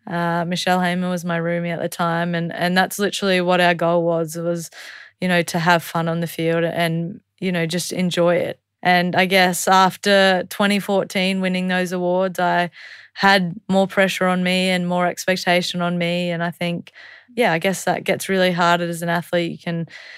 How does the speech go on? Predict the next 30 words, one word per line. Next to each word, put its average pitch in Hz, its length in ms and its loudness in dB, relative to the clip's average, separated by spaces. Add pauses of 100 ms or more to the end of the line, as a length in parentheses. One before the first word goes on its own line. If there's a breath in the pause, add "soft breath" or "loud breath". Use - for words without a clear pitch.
(580 loud breath)
either 240 240 6
really 226 340 6
excel 214 560 4
or, 196 640 4
um, 190 680 0 (180)
yeah, 196 160 4
you 175 140 2
can 180 240 -4
kind 175 380 -2
of 175 340 0 (920 loud breath)
go, 175 240 -2
go 175 200 0
down 170 260 2
in 170 80 -2
the 170 80 -4
dumps 170 320 -2
a 170 60 -2
little 170 160 0
bit. 175 260 0 (100)
I, 185 360 -2
I - 20 2
got 185 200 0
to 180 100 -6
stay 185 240 4
up 185 120 4
there 185 160 2
for - 160 -4
a 185 80 2
little 185 240 0
while, 180 440 2